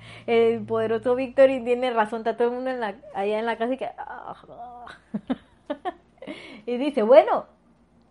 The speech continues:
hemo-, sobre todo", dice Mario, yo no, <laughs> "sobre todo sí,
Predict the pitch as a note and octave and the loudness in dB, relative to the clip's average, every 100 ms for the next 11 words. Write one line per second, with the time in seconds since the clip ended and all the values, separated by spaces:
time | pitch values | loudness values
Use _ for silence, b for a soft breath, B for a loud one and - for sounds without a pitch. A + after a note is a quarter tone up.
0 | _ _ _ _ _ F#3+ F#3 F#3+ G3 - | _ _ _ _ _ -8 -8 -8 -10 -14
1 | G3+ - G#3 G3 F#3+ A3+ A#3+ C4+ D#4 A3 | -12 -6 -4 -4 -2 4 8 8 6 2
2 | D4+ F4 F4 F#4+ F4+ D4+ C#4 D#4 D4+ C#4+ | 0 8 8 8 8 8 8 6 4 0
3 | - - C#4 F4 F#4+ - - - - - | -6 -8 -4 -4 -4 -8 -12 -20 -20 -20
4 | _ C#4+ C#4+ C#4 C4+ C#4+ D4 D4+ D4+ D4 | _ 4 6 8 8 10 10 12 8 4
5 | C#4 C#4 C#4+ D4+ | 2 2 0 -4